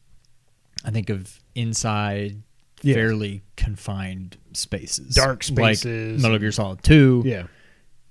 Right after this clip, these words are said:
Speaker 1: And then, you know,
Speaker 2: <clears throat> And one.
Speaker 1: Yeah. And one. Um,
Speaker 2: Not four.
Speaker 1: so I don't know if I, I mean, who knows what it'll be?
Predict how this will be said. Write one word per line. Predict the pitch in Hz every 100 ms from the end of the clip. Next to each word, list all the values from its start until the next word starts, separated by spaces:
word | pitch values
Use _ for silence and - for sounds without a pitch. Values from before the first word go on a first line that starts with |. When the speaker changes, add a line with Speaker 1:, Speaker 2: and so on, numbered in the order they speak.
| -
Speaker 1:
And | - 113 110
then, | 104 95 85
you | 92
know, | 82 -
Speaker 2:
<clears throat> | - -
And | 110
one. | 107 95 92
Speaker 1:
Yeah. | 104 - - - -
And | 123 113
one. | 107 98 95 95 - - - - - -
Um, | - 110 104 101 98
Speaker 2:
Not | 117 -
four. | - 92 80 - - - 143
Speaker 1:
so | - 120 -
I | 131
don't | 151 135
know | 135 131 127 120 117 110 - -
if | 107
I, | 101 98
I | 113
mean, | 110 98
who | 127 131 120
knows | 101 98 - 104
what | 98
it'll | 95 92
be? | 87 90